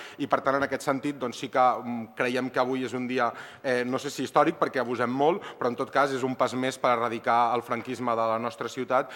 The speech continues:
i creiem que era, que era important, doncs, deixar-ho clar. Pel que fa a la resta de canvis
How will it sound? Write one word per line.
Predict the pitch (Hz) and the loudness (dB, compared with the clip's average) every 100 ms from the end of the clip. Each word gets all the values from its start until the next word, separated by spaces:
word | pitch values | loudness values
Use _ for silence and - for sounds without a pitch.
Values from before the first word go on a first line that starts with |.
| - - | -16 -10
i | 123 | -10
creiem | 113 113 110 110 | -4 -2 -2 -6
que | 110 | -4
era, | 104 101 92 | -2 -2 -4
que | - | -6
era | 104 | -8
important, | 104 104 101 95 | -6 -8 -6 -6
doncs, | 98 92 - - - | -8 -12 -16 -18 -16
deixar-ho | 113 104 117 101 | -10 -8 -6 -6
clar. | 104 92 95 | -4 -4 -4
Pel | 117 | -4
que | 131 | 0
fa | 131 | 4
a | 135 | 4
la | |
resta | 131 135 - | 4 2 4
de | 123 | 4
canvis | 120 139 131 123 | 6 4 2 -4